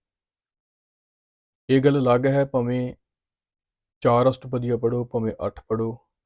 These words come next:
ਜੇਕਰ ਸੰਪੂਰਨ ਪਾਠ ਕਰ ਸਕਦੇ ਹੋ ਤੇ ਸਭ ਤੋਂ ਵਧੀਆ ਹੈ। ਜਿਨ੍ਹਾਂ ਦਾ ਚਲੰਤ ਹੈ, ਉਹਨਾਂ ਨੂੰ ਮਸੀਂ ਅੱਧਾ ਘੰਟਾ, ਪੈਂਤੀ ਮਿੰਟ ਲੱਗਦੇ ਹਨ। ਪਰ ਗੁਰਮੁਖੋ, ਹਰ ਰੋਜ਼ ਸੁਖਮਨੀ ਸਾਹਿਬ ਜੀ ਦਾ ਪਾਠ ਜ਼ਰੂਰ ਕਰੋ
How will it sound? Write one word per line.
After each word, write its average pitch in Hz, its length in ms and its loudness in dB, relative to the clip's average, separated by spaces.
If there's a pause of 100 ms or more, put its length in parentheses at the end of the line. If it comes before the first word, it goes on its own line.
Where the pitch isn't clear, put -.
(400)
ਜੇਕਰ 117 340 -2
ਸੰਪੂਰਨ 120 600 -4
ਪਾਠ 123 220 0
ਕਰ 113 180 -4
ਸਕਦੇ 110 320 -8
ਹੋ 113 80 -4
ਤੇ 117 240 -6
ਸਭ 127 240 -6
ਤੋਂ 147 160 -6
ਵਧੀਆ 113 320 -4
ਹੈ। 101 160 -10 (1000)
ਜਿਨ੍ਹਾਂ 123 220 0
ਦਾ 123 100 0
ਚਲੰਤ 113 360 -2
ਹੈ, 113 120 -2
ਉਹਨਾਂ 120 220 -2
ਨੂੰ 123 120 -4
ਮਸੀਂ 113 480 -4 (420)
ਅੱਧਾ 131 240 -2
ਘੰਟਾ, 117 280 -4
ਪੈਂਤੀ 110 320 -6
ਮਿੰਟ 110 200 -6
ਲੱਗਦੇ 104 320 -6
ਹਨ। 98 200 -14 (880)
ਪਰ 117 100 -4
ਗੁਰਮੁਖੋ, 139 720 2 (640)
ਹਰ 151 160 4
ਰੋਜ਼ 139 400 0 (420)
ਸੁਖਮਨੀ - 460 -6
ਸਾਹਿਬ 117 240 -4
ਜੀ 117 100 -8
ਦਾ 113 100 -4
ਪਾਠ 101 380 -4
ਜ਼ਰੂਰ 98 300 -8
ਕਰੋ 104 300 -12